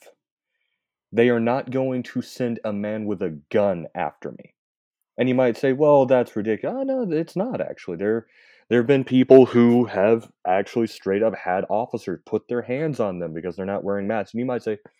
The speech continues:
"Well, they were refusing to cooperate. They were this and that." None of that changes the fact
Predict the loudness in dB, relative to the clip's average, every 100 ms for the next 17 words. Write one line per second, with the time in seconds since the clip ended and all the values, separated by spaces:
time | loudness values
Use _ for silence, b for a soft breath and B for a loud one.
0 | b b b 8 10 8 6 2 -2 -2
1 | 0 0 0 -4 -4 -4 2 4 2 0
2 | -2 0 -2 -2 -6 -4 -6 -4 -6 -6
3 | -8 -6 -4 -4 -4 -6 -6 -6 -10 -4
4 | -2 -2